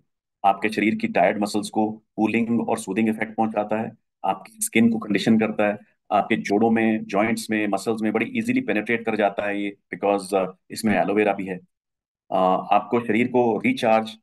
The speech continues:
recovery करने में मदद करता है। जैसा कि मैं कह रहा था कि हर किसी को, अ, recover करने में शरीर, अ, समय लगता है, किसी को चौबीस घंटे लगते हैं, किसी को अड़तालीस घंटे लगते हैं।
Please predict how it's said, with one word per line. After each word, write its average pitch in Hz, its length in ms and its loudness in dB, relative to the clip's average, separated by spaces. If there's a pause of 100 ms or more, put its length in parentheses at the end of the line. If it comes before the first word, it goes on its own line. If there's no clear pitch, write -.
recovery 113 360 -2
करने 107 240 -2
में 107 100 -2
मदद 98 280 -4
करता 95 240 -2
है। 92 180 -2 (260)
जैसा 98 200 0
कि 117 80 0
मैं 107 160 2
कह 104 80 2
रहा 101 120 4
था 104 120 2
कि 110 280 -6 (340)
हर 110 120 4
किसी 110 280 -2
को, 113 240 2
अ, 87 560 -2
recover 101 300 0
करने 98 240 0
में 98 100 0
शरीर, 92 280 -4 (380)
अ, 82 140 -6
समय 104 260 0
लगता 107 320 2
है, 95 120 0 (360)
किसी 101 160 -6
को 104 80 2
चौबीस 101 340 0
घंटे 98 200 -2
लगते 95 220 -2
हैं, 90 80 -4
किसी 92 120 -6
को 95 80 0
अड़तालीस 92 340 0
घंटे 98 240 -4
लगते 92 260 -4
हैं। 90 140 -6